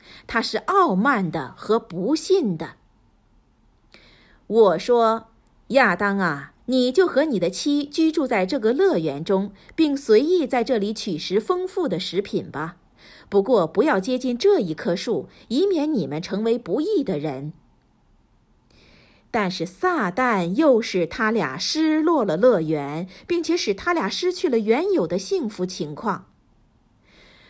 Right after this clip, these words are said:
我说：“你们下去吧，你们将相互为敌。在地上有你们的住处，你们将在那里生活一段时间。”后来亚当获得了他的主的一些启示的话，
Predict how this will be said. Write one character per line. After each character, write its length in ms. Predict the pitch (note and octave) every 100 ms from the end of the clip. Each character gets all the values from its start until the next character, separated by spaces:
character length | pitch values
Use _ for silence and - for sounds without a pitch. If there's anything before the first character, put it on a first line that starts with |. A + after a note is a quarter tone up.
| _ _
我 340 | A3 G#3+ D#3+
说 520 | E3+ A#3+ A3+ A3+ B3 - _ _ _
：“你 160 | A#3 A3
们 140 | A3
下 320 | A#3+ F4 C4+
去 180 | F3+ F#3+
吧， 280 | E3+ C#3 - _ - -
你 140 | B3 B3
们 140 | B3+
将 260 | C#4 B3+ C4+
相 320 | F#4 F4+ F#4
互 260 | F#4+ C4
为 200 | E3 D#3+
敌。 480 | B3 F3 C#3+ F#3+ A#3+ _ _ _ _ _
在 220 | - B3
地 300 | A3 E4 A#3
上 340 | F#3 F3+ D#3 F#3+
有 220 | F#3+ D4
你 240 | D#4 G3
们 120 | D3+ E3
的 120 | G3+
住 260 | F4+ D#4
处， 340 | D#3+ - D#3 - _
你 140 | A3+ A#3+
们 100 | C4
将 180 | D4+
在 120 | D4 D4+
那 240 | F#4 D4
里 260 | G#3+ D3 F3+
生 320 | - E4+ E4+
活 200 | G#3+ G#3
一 160 | F3+ F3
段 180 | G3
时 240 | F#3 D#3+ D#3
间。” 400 | G#3+ G3 F#3+ A3 _ _ _ _ _ _ _ _ _ _ _ _ _
后 180 | - C#4
来 400 | A3 F3+ F#3+ A#3+
亚 280 | D4+ F#4+ C4
当 260 | A3+ A#3+ C4
获 240 | B3+ C#4+
得 200 | F#3+ F3+
了 100 | G3
他 160 | F#3 D#4
的 100 | E4
主 280 | E4 G3 C#3
的 80 |
一 160 | A#3+ B3+
些 180 | A3+ C#4+
启 320 | - F#3+ B2
示 220 | - E4+
的 100 | C#3+
话， 360 | - F#3 -